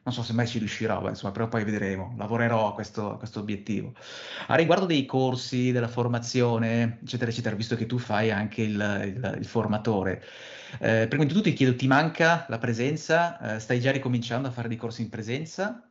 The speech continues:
E l'altra cosa che ti chiedevo è la formazione, come la conoscevamo, quindi il corso,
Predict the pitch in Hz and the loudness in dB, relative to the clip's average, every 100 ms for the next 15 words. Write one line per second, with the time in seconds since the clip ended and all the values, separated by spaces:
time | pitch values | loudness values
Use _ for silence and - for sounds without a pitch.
0 | _ - 120 120 120 117 135 139 127 131 | _ -2 2 2 2 4 2 0 -4 -4
1 | 123 120 120 117 117 120 143 139 156 107 | -4 -2 -2 -2 -2 -4 -2 -2 0 0
2 | 110 127 185 190 147 117 - 117 165 - | 0 -2 -2 -4 -4 -6 -4 -4 -4 -2
3 | 123 113 - 110 92 113 104 101 110 110 | -2 -2 -2 -4 -2 0 0 -2 -4 -2
4 | 101 - - - - - 127 - 120 127 | -4 -6 -18 -20 -14 -6 -4 -2 0 0
5 | 123 - 123 123 123 | 0 0 4 4 2